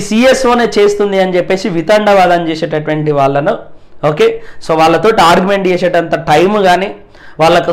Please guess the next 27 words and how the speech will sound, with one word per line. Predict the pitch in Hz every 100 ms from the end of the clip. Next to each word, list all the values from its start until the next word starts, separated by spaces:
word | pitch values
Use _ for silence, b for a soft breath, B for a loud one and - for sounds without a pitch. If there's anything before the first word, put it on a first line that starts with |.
| 175
సమాధానం | 165 190 196 190 185 180 175 170
ఇచ్చేటంత | 156 180 170 165 156
టైమ్ | 156 185 190
కానీ | 175 180 180 151 151 B B 156
మనకు | 160 151 160
లేదు. | 214 185
కాబట్టి | 165 170 160 180
దానికి | 160 156 160
సంబంధించినటువంటి | 175 180 175 170 160 160 151 139
ఆన్సర్ | 156 165
ఇచ్చాను. | 147 156 220 160
ఇక | 156 196
నుండి | 214 202
అయినా | 190 190 185
సరే, | 160 165 - - - - b b b b - 156
ఓకే, | 220 - - B B B 175
ఇప్పుడు | 165 240 202 190 - B B - - 180 170
ఒక | - 175
విషయాన్ని | - 254 262 254 247
మనం | 226 220
ఇక్కడ | 214 190 175
ప్రచురిస్తున్నాము | 165 196 180 - 214 196 190 180
అంటే | 185 226 165 170 151
దానికి | 160 160 180
సంబంధించినటువంటి | 196 220 214 214 190 190 180 196
పూర్తి | 220 247 233 196
అంశాలను | 190 202 185 190 233